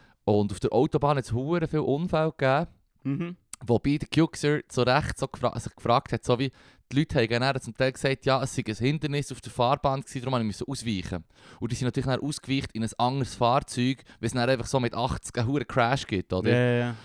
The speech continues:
Speaker 1: Und dann hat er so gesagt, ja, aber dein Hindernis ist irgendwie so wie leichter als Luft. <laughs> Vielleicht der Tür fahren,
Speaker 2: Ja,
Speaker 1: wenn's
Speaker 2: fair.
Speaker 1: leichter als Luft ist. So.
Speaker 2: Ja, fair.
Speaker 1: Es könnte auch ein perfekt runder, glänziger, angemalniger Stein sein.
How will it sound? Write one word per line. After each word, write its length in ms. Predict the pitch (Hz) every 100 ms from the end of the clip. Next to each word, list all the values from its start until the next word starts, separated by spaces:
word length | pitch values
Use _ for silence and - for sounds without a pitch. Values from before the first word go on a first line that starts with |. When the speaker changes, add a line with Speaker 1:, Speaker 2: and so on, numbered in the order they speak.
| - - _
Speaker 1:
Und 100 | -
dann 80 | 135
hat 140 | 135 -
er 160 | 127
so 120 | -
gesagt, 420 | 139 - 127 131 -
ja, 340 | 117 117 117 -
aber 220 | 101 104
dein 100 | 127
Hindernis 680 | - 135 135 127 123 120
ist 120 | 123 127
irgendwie 240 | 120 117
so 180 | 113 113
wie 160 | 127 -
leichter 540 | 98 107 127 - 131
als 200 | 101 98
Luft. 540 | 101 104 131 - - - - _ _ _
<laughs> 400 | _ - - -
Vielleicht 520 | - 143 131 120 - _ _ -
der 100 | -
Tür 240 | 135 143
fahren, 500 | 127 127 120 117 113
Speaker 2:
Ja, 60 | 113
Speaker 1:
wenn's 220 | 117 120
Speaker 2:
fair. 160 | 117 123
Speaker 1:
leichter 160 | 131 156
als 80 | 147
Luft 300 | 143 113 -
ist. 220 | 87 -
So. 180 | - 90
Speaker 2:
Ja, 120 | 120
fair. 200 | 117 120
Speaker 1:
Es 100 | 123
könnte 260 | 120 160 -
auch 40 |
ein 80 | 175
perfekt 640 | - 135 - 175 - - - _ _
runder, 720 | 110 117 139 165 190 165 160 - _ _
glänziger, 720 | 131 135 170 - 156 151 143
angemalniger 800 | 117 135 - 139 131 143 143 120
Stein 480 | - - 180 254 254
sein. 320 | 151 180